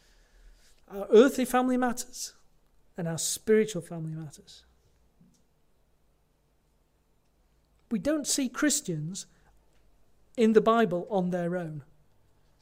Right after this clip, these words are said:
They're called together into churches, into families of believers.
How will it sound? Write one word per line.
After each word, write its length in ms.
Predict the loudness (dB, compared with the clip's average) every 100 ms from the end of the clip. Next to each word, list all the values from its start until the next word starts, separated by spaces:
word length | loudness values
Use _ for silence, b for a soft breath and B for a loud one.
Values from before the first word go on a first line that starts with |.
| _ _ _ -16
They're 120 | -16 _ _ _ -10
called 300 | -8 -6 -6
together 460 | -6 -2 -2 -2
into 480 | -4 -4 -6 -6 -8
churches, 680 | -8 -8 -10 -12 -18 -20 -14 -12 -14 -16 -20 _ _ _ _ _ -14
into 260 | -10 -10
families 680 | -12 -12 -12 -10 -6 -6 -4
of 160 | -6 -6
believers. 680 | -8 -8 -10 -14 -16 -20